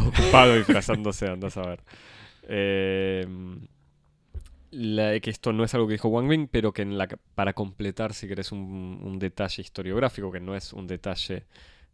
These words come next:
eh, exactamente, la campaña antiderechista en la cual se inscribía la existencia del campo, eh, cuya historia es contada en, en la película Las Almas Muertas, de la que hablé la semana pasada, eh,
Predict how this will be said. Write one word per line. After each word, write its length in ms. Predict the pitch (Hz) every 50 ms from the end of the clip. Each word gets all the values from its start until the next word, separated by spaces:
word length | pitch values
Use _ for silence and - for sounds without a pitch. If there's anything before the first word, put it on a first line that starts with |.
| - -
eh, 280 | 117 95 95 92 90 92
exactamente, 680 | 90 - - 104 92 - 98 95 107 120 131 135 143 127
la 120 | 104 92
campaña 400 | - 95 90 - 104 107 110 107
antiderechista 840 | 98 - 101 98 92 98 92 - - 110 92 - - - 104 98 98 -
en 120 | 98 92
la 80 | 90 90
cual 200 | - 107 104 101
se 140 | - - 107
inscribía 720 | 92 - - 95 98 95 101 101 101 101 98 98 92 92 90
la 80 | 90
existencia 640 | 90 - - - - - - 98 95 92 - 104 95
del 180 | 87 87 90 -
campo, 600 | - 98 92 95 95 90 - 95 92 92 101 _ _ _ _ _ _ _ _ _ _ -
eh, 460 | - 87 82 82 82 87 87 87 85 -
cuya 260 | - - 95 - - 92
historia 320 | - - - 107 101 101
es 80 | 92 -
contada 640 | - 95 90 87 104 98 95 95 98 95 95 95 -
en, 580 | - 87 87 85 85 87 95 95 95 87 82 - - _ -
en 160 | - 92 87
la 80 | 87 90
película 340 | - 98 101 95 98 92 90
Las 160 | 90 - - 101
Almas 220 | 90 92 - -
Muertas, 600 | 107 107 104 92 - - 104 104 107 - - - _ -
de 80 | -
la 100 | - 101
que 320 | 104 - - - - - -
hablé 240 | 92 95 92 95 95
la 100 | 92 98
semana 220 | - 104 104 101
pasada, 460 | - 92 - - 117 117 127 143 143 - - - - - - - - - _ _ _ -
eh, 460 | 98 92 90 90 87 87 87 87 82